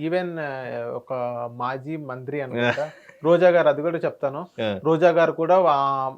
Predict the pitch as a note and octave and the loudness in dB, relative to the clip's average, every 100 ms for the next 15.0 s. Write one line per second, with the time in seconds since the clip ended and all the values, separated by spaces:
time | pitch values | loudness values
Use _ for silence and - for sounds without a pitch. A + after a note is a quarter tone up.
0 | D3+ C#3 C#3 - E3+ E3+ D#3 D3+ C#3+ C#3 | -4 -4 -4 -6 -4 -4 -4 -2 -4 -4
1 | D3 C3+ C#3 E3 D#3 - D3 D#3+ D#3+ D3+ | -6 -6 0 2 2 -2 -4 2 2 2
2 | E3 - C#3+ C3+ B2+ C3+ - F3 D3+ C#3 | -2 -6 -6 -6 2 2 2 -2 -2 -10
3 | D3 C4 G#3+ F3 F#3+ F3 D#3+ D#3 D#3+ C#3+ | -8 -2 -2 2 0 4 4 4 -2 -2
4 | C3+ D#3+ C#3+ B2+ B2+ A#2+ A2+ A2 E3+ B2 | -4 -4 -10 -8 -10 -8 -4 4 6 6
5 | F2 - - A#2+ C#3+ D3+ A#2 D3 F3+ F3 | 2 -6 -8 -2 -2 0 2 8 8 8
6 | E3+ D#3+ C3+ C3+ G#2 - _ - G#2 - | 6 4 4 4 2 -4 _ -8 -8 -4
7 | - G#2+ A2+ G#2+ C3 A#2+ A#2+ G2+ A2 A2 | -4 0 -2 4 4 6 4 4 -2 2
8 | B2+ B2 A#2 A2+ G#2+ G#2+ G2+ G2+ A#2 E3 | 2 6 6 6 4 2 -6 2 4 4
9 | D#3+ A2+ A2+ D#3 - _ _ - C#3+ C#3+ | 2 0 0 -2 -6 _ _ -6 0 2
10 | E2+ - _ A2 A#2 A2 A#2 A2+ A#2 C3 | 0 -6 _ -4 0 2 4 2 2 2
11 | B2+ B2 C#3+ D#3+ C3 B2+ B2+ D3 A#2 A#2 | 2 0 -2 -2 -4 -4 -4 -4 -4 -2
12 | C3 C3 A#2+ B2 B2+ A#2 A#2 _ _ - | -2 2 2 2 0 -2 -6 _ _ -16
13 | - - - D3 F#3+ D3 B2 C#3 D#3 F#3 | -16 -12 4 8 8 6 6 8 8 6
14 | F#3 C#3 D#3 E3+ E3+ D3+ D#3 E3+ A#3 C#4 | 8 8 10 8 8 6 6 8 6 2